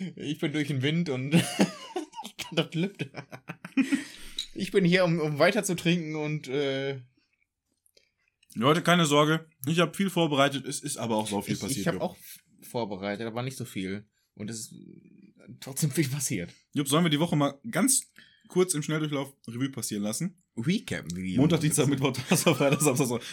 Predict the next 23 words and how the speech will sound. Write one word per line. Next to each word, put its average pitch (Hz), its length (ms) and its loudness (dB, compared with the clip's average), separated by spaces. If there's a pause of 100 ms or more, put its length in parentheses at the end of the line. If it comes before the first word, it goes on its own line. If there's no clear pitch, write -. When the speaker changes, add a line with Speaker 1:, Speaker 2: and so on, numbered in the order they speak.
(100)
Speaker 2:
Nee, 117 140 2 (200)
am 156 340 2 (140)
So-, 135 240 -2
in - 100 0
der 143 120 4
So-, 135 100 -2
am 131 380 -2
Sonntagnacht 127 720 2 (560)
Speaker 1:
Oh. 98 280 -4
Speaker 2:
wurde 143 440 4
die 127 380 -2
Super 127 340 0
League 101 200 0
beschlossen. 92 600 -6 (280)
Dienstag 143 600 4
Speaker 1:
<laughs> - 680 6
Speaker 2:
war 185 180 10
die 143 80 10
Super 147 300 8
League 131 180 4
wieder 131 240 4
A 117 80 4
D. 110 260 4